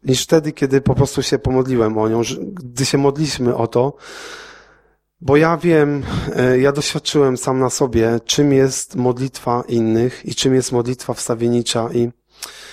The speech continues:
tak jak wy się modliliście o mnie, tak ja naprawdę to przeżywałem i ja czułem wasze modlitwy i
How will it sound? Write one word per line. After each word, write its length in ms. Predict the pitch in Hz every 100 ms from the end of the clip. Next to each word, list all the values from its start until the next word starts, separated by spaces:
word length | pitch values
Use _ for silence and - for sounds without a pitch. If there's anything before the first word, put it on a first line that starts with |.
| -
tak 180 | - -
jak 100 | 123
wy 100 | 147
się 160 | -
modliliście 580 | 131 123 123 127 - 131
o 140 | 120 113
mnie, 400 | 113 113 123 131 - _ _ -
tak 180 | - 131
ja 60 |
naprawdę 420 | 127 123 139 127
to 120 | 120 120
przeżywałem 800 | - 117 123 123 120 120 123
i 260 | 123 120 120
ja 120 | 120
czułem 500 | 123 156 139 123 120
wasze 240 | 120 120 120
modlitwy 520 | 120 127 127 - 120
i 140 | 120